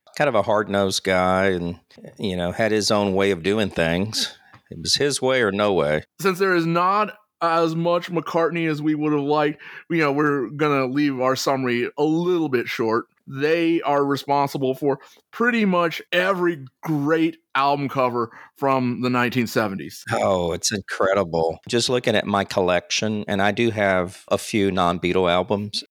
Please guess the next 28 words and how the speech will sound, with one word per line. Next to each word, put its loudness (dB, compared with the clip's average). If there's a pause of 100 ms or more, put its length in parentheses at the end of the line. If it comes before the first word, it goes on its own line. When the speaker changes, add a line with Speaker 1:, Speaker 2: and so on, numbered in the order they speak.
(100)
Speaker 1:
I 0
bought 0
all 2
the -4
Zeppelin's 0
albums. 0
I 2
bought 0
Flash. -2 (380)
I 2
bought 0 (260)
ten 0
C 2
C -2 (120)
in 0
the 2
seventies. -2
I 0
bought 0
all 2
these 0
albums 0
when -2
they 2
were 2
released, -2
Pink -2
Floyd. 0